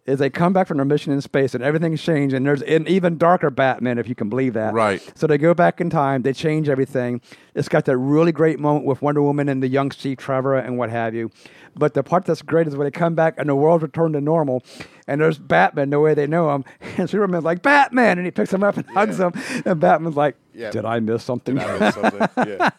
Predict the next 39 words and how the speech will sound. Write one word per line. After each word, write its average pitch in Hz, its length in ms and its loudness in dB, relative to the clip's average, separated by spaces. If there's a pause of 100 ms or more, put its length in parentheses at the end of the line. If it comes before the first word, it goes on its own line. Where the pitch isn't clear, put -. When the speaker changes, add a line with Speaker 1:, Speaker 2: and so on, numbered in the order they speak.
(200)
Speaker 2:
Um, 135 460 2
another 135 460 0
one 139 320 -2
that 123 140 -2
could 110 180 -8
qualify 107 800 -2
from 110 340 -6
the 101 100 -14
Justice 104 440 -8
League 104 320 -6
Unlimited 104 560 -8
series 101 560 -8 (360)
would 107 380 -6
be 113 380 -4
the 104 180 -8
Justice 104 540 -4
Lords. - 560 -8 (140)
Speaker 1:
Yes. 151 340 -2
Oh, 123 160 2
that's 180 180 0
Speaker 3:
Oh, 165 40 -2
Speaker 1:
a 135 40 -12
great 113 200 0
Speaker 3:
yeah, - 180 0
Speaker 1:
one. - 100 -4
Speaker 3:
that 208 180 -8
was 135 120 -14
another 147 340 -10
good 113 100 -12
Speaker 2:
That 131 180 2
was 117 200 -4
Speaker 3:
one. 98 100 -8
Speaker 2:
a - 20 -14
Speaker 3:
Yeah. 107 300 -8 (340)
Speaker 2:
w-, 110 200 -4
where, 127 360 2
Speaker 1:
Fantastic. 117 100 -12
Speaker 2:
where, 127 520 0
um, 104 580 0